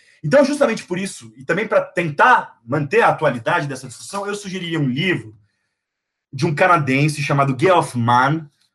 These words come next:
É, é um livro que justamente o título é a, a versão original da frase do Keynes, "No longo prazo, todos estaremos mortos". E é um, é um livro muito interessante, porque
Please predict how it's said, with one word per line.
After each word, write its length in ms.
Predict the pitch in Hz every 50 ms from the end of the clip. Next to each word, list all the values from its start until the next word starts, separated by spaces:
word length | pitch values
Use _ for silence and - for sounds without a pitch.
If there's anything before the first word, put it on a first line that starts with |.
| _ _ _ _ _ _ _ _ -
É, 220 | 143 156 175 190
é 40 | 180
um 80 | 185
livro 220 | 180 202 254 269 277
que 80 | 226
justamente 400 | 190 247 - - 269 233 214 -
o 60 | 196 147
título 600 | - - 190 202 208 - 226 220 220 220 220 -
é 180 | 175 175 185 202
a, 640 | 208 185 - 180 180 180 165 156 - - - 165
a 20 |
versão 340 | 151 175 165 147 - 233 247
original 480 | 240 247 220 233 226 220 208 202 185 170
da 100 | 143 135
frase 220 | - 143 139 135
do 80 | 139 135
Keynes, 240 | - 117 104 104 110
"No 80 | 123
longo 320 | 135 160 202 240 214 185 143
prazo, 400 | 139 139 143 160 165 147 151 143
todos 320 | - 160 165 147 143 143
estaremos 480 | 147 - - 151 147 156 147 151 135 127
mortos". 720 | 120 120 117 110 - - - _ _ _ - - - - - _ _ _ _ _ _ _ _ _ _ _
E 60 | 202 262
é 40 | 302
um, 120 | 320 -
é 60 | 262
um 80 | 277 285
livro 200 | 294 277 254 254
muito 180 | 240 233 - 208
interessante, 840 | 202 151 190 175 160 143 143 - 247 262 254 240 190 - - 185
porque 320 | 147 - 180 175 - -